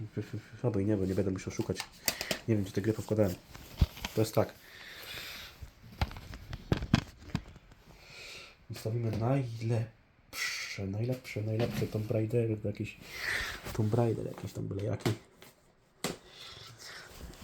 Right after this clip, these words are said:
Dobra, na pierwszym miejscu są Tomb Raidery i Plag-, Plaga. I Call-, i, a na trzecim miejscu takie mocne Call of Duty. Black Ops sześć.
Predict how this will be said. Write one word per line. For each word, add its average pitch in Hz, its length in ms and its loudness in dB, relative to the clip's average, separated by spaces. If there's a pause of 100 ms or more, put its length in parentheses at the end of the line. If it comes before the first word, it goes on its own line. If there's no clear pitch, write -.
(680)
Dobra, 120 280 12 (140)
na 107 60 2
pierwszym 156 360 12
miejscu 123 260 10
są 95 160 0 (920)
Tomb 113 160 10
Raidery 127 360 12
i 110 120 4
Plag-, 139 400 12 (220)
Plaga. 113 400 8 (1000)
I 127 60 0
Call-, 135 260 10
i, 123 160 6
a 131 80 6
na 123 100 12
trzecim 151 340 8
miejscu 147 320 10
takie - 240 6
mocne 131 300 10
Call 117 140 12
of 110 80 8
Duty. 98 260 4 (800)
Black 113 200 4
Ops 120 120 -8
sześć. 95 340 10